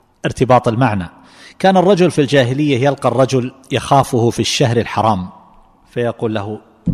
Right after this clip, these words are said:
"حجرا محجورا"، يعني حرا-، أي حراما محرما عليك،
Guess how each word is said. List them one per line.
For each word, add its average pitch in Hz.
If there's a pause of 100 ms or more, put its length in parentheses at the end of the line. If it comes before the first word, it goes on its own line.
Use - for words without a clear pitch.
(200)
"حجرا 143 (600)
محجورا"، 95 (600)
يعني 135 (920)
حرا-، 151
أي 156
حراما 147
محرما 139 (440)
عليك، 131